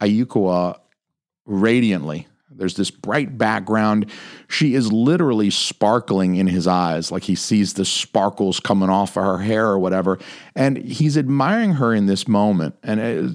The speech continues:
it's obvious that he's admiring her in this moment with the way that the, the artwork is drawn. But he's admiring her ability to perform well on these midterm exams without lifting a finger to study.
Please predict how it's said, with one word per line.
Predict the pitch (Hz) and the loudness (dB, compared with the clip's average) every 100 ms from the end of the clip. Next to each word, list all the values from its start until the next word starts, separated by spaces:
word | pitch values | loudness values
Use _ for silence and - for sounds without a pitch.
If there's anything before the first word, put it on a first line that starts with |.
| - | -8
it's | - 113 | -10 -2
obvious | 139 147 139 110 | 0 2 2 2
that | 95 | 2
he's | 92 90 | 2 2
admiring | 85 87 90 87 | 2 2 2 2
her | 95 | 2
in | 107 | 0
this | 98 | 0
moment | 95 92 92 - | 0 2 0 0
with | 101 - | -2 0
the | 101 | 2
way | 104 | 2
that | 95 95 95 98 | 2 0 -2 -6
the, | 101 | -4
the | 110 | 0
artwork | 107 123 131 92 98 | 0 0 0 0 0
is | 87 | -2
drawn. | 87 95 92 90 - - - - | 0 2 0 -2 -10 -20 -18 -12
But | - 151 135 117 - - _ _ | -2 0 0 -2 -12 -20 _ _
he's | _ 151 143 | _ 2 2
admiring | 135 123 131 160 156 131 | 2 2 2 2 2 2
her | 123 | 2
ability | 110 101 117 120 95 | 2 4 2 2 0
to | |
perform | 92 117 - - 131 143 135 | -4 -6 -8 0 2 2 2
well | 98 87 90 | 2 2 0
on | 92 | 0
these | 87 87 | -2 -2
midterm | 123 156 156 123 95 | 0 0 0 0 0
exams | 87 90 87 - | 2 2 2 0
without | 101 101 98 - _ _ _ _ _ | 0 2 0 -4 _ _ _ _ _
lifting | 104 98 95 90 82 | 0 0 2 2 0
a | |
finger | - 90 80 76 | 0 -2 -2 -4
to | - | -6
study. | - 82 82 95 | -4 -4 -6 -10